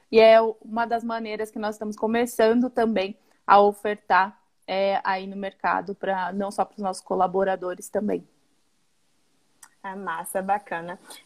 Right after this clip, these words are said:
Speaker 2: Então, a nossa parceira aqui, né, que realmente foca nas pessoas da organização, né?
Speaker 1: Sim.
Speaker 2: Bacana,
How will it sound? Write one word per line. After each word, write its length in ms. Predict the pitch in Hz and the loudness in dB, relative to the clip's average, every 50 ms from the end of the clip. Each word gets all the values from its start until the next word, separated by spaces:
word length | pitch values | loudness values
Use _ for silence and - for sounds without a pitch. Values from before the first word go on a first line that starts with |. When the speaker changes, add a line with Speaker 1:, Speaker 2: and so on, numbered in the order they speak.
| _ - | _ -6
Speaker 2:
Então, 460 | 196 208 208 - 220 190 190 202 214 | -6 -2 2 6 8 8 10 10 8
a 80 | 220 | 8
nossa 260 | 220 202 202 - 233 214 | 6 4 2 0 0 -2
parceira 640 | - - - 220 240 240 - - 233 196 202 208 | 0 4 6 6 6 4 2 -4 -2 -2 0 -2
aqui, 300 | 214 214 - - 208 196 | -2 -4 -6 -8 -8 -6
né, 180 | 214 208 196 214 | -4 -4 -6 -6
que 120 | 226 - | -4 -4
realmente 540 | 226 220 202 226 254 240 208 202 226 - 262 254 | -2 0 0 0 0 0 -2 -4 -4 -4 -6 -2
foca 340 | - 254 214 247 - 349 | 0 2 2 2 0 -2
nas 320 | 370 392 370 339 359 381 - | -4 -2 -2 -2 -2 -4 -6
pessoas 580 | - 381 370 370 - - 269 262 277 349 381 | -6 -6 -6 -4 -4 -2 -2 0 0 -2 0
da 240 | 285 269 277 294 302 | 2 4 4 4 4
organização, 800 | 330 302 294 294 302 294 285 294 339 - - - 226 233 247 247 | 2 -2 -4 -8 -6 -6 -6 -6 -6 -6 -6 -6 -4 -4 -4 -6
né? 280 | 247 233 220 233 302 - _ _ - - - - _ _ _ _ _ _ _ _ _ _ _ _ _ _ _ _ _ _ _ _ _ _ _ _ | -6 -6 -6 -8 -10 -12 _ _ -20 -20 -20 -20 _ _ _ _ _ _ _ _ _ _ _ _ _ _ _ _ _ _ _ _ _ _ _ _
Speaker 1:
Sim. 760 | - - - - - 262 254 254 254 247 247 247 254 254 - - - _ _ _ _ _ _ _ _ _ _ _ _ _ _ _ _ _ _ _ _ _ _ _ _ _ _ _ _ _ _ _ _ _ _ _ _ _ - - _ _ _ _ _ _ _ | -20 -20 -4 2 4 6 6 6 4 4 4 4 2 2 0 -4 -14 _ _ _ _ _ _ _ _ _ _ _ _ _ _ _ _ _ _ _ _ _ _ _ _ _ _ _ _ _ _ _ _ _ _ _ _ _ -20 -20 _ _ _ _ _ _ _
Speaker 2:
Bacana, 640 | - 208 196 202 214 - - 196 185 190 196 196 214 | -6 -4 -4 -4 -4 -4 -4 -4 -4 -4 -4 -6 -6